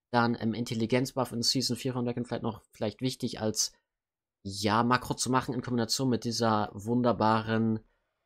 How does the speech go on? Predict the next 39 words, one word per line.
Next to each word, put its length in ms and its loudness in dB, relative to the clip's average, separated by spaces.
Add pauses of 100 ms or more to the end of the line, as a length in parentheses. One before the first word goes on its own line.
(180)
Rune 760 4
aus, 500 4
ähm, 520 2
den 320 2
wunderbaren 580 -2
Zwerggrünen 540 -4
Traum. 600 -2
Da 300 -4
haben 160 -4
wir 100 -2
sie 120 -2
nämlich. 400 -2 (420)
Wenn 80 0
ich 100 -2
jetzt 180 -4
nämlich 240 2
Shift 520 -2
oder 180 -2
hier, 500 0
ja 140 -4
gut, 420 -12
ich 180 -16
hab, 120 -10 (160)
mir 140 -10
fällt 240 -12
grad 180 -10
auf, 180 -8
gar 140 -6
nicht 140 -6
das 100 -6
hier 180 -4
reingezogen. 560 -4 (540)
Aber 120 -6
wenn 100 -2
ich 80 -8
jetzt 180 -4
das 100 -2
drücke, 280 -2
dann 340 2